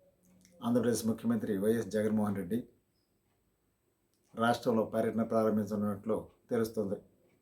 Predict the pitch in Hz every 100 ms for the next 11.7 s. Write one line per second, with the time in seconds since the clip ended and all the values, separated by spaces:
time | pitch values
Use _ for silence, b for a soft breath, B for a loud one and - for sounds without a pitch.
0 | _ _ _ _ _ _ _ _ _ _
1 | _ _ - 120 123 117 104 117 127 127
2 | 120 92 - _ _ 113 110 117 113 -
3 | 87 - _ _ _ _ _ _ _ _
4 | _ _ _ _ _ _ _ _ _ _
5 | - 117 123 120 101 107 107 120 98 104
6 | 101 131 - _ _ _ _ _ _ _
7 | - - - - _ - - - - -
8 | - 143 127 - - 120 120 113 113 113
9 | 113 107 110 107 110 110 110 107 113 107
10 | 107 - 123 - _ _ - - - _
11 | _ _ 117 123 123 101 90